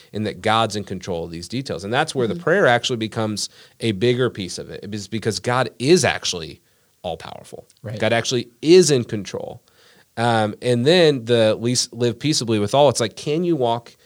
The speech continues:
Speaker 1: in peace in this situation? You know, m-, can you disconnect from them, but still exist, um, in peace with one another? And if you can't do that, then you've not reconciled.
Speaker 2: Mm-hmm.
Speaker 3: See, that's, that's my question, 'cause I, I can imagine,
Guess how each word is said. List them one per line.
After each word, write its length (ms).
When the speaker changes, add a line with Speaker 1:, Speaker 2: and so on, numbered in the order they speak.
Speaker 1:
in 160
peace 600
in 180
this 160
situation? 720
You 100
know, 80
m-, 100
can 260
you 100
disconnect 640
from 180
them, 320
but 160
still 720
exist, 840
um, 160
in 100
peace 320
with 140
one 100
another? 200
And 100
if 100
you 120
can't 360
do 240
that, 260
then 120
you've 100
not 200
reconciled. 640
Speaker 2:
Mm-hmm. 80
Speaker 3:
See, 140
that's, 200
that's 240
my 100
question, 460
'cause 220
I, 320
I 120
can 120
imagine, 720